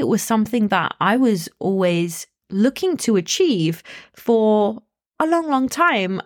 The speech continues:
And the main thing that so many people say is that self-love is the key, self-love is the answer.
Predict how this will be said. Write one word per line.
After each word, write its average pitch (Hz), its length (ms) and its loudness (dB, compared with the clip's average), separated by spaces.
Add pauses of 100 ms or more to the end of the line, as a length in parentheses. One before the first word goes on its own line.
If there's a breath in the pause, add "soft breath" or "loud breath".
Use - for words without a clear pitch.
And 220 160 -2
the 214 60 -4
main 202 440 0
thing 269 440 0
that - 200 -4
so 311 360 -2
many 254 200 2
people 220 320 -4
say 269 400 2
is 214 180 0
that 202 200 0 (280 loud breath)
self-love 269 580 0
is 262 140 2
the 254 100 0
key, 247 400 4
self-love 254 600 0
is 247 140 0
the - 240 -6
answer. 233 680 -2